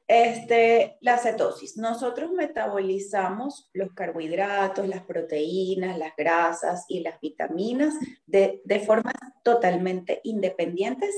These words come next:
y diferentes. Al eliminar los carbohidratos de nuestra dieta, que son nuestra principal fuente de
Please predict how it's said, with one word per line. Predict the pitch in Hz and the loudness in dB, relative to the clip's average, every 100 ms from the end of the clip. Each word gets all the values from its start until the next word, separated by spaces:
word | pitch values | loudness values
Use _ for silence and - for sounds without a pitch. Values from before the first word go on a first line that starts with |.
| - | -10
y | 196 | -10
diferentes. | 170 - - - - - - _ _ - _ - | -12 -12 -12 -10 -10 -14 -20 _ _ -20 _ 4
Al | 240 233 | 6 8
eliminar | 240 240 240 240 233 240 247 240 285 392 _ _ | 6 4 0 -4 -4 0 2 2 0 -4 _ _
los | - 220 | -4 -4
carbohidratos | 214 196 180 180 180 175 160 196 214 | -2 0 -2 -4 -2 -2 -2 -4 -8
de | 214 | -8
nuestra | 196 196 185 | -8 -4 -2
dieta, | 185 175 165 196 | 0 0 0 -2
que | 196 190 | -2 -6
son | - 180 | -6 -6
nuestra | 190 214 - 226 | -6 -6 -2 -2
principal | 196 190 190 180 - 160 160 | -2 -4 -6 -10 -4 -4 -4
fuente | - 196 180 180 196 196 - - | 0 2 2 -2 -4 -4 -14 -12
de | 170 202 | 2 2